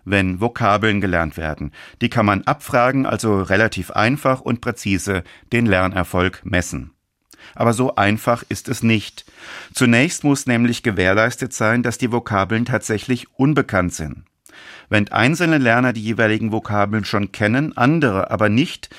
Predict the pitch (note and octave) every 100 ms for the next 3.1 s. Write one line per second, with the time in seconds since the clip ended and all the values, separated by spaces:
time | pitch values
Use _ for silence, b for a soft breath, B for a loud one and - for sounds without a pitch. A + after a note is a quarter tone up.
0 | B B - B2+ - B2 B2+ G2+ G2 -
1 | G#2 G#2 G#2+ - - - B2 C3 - F2
2 | - D#2+ - E2+ E2 - D#2 D2+ - C#2+
3 | D2+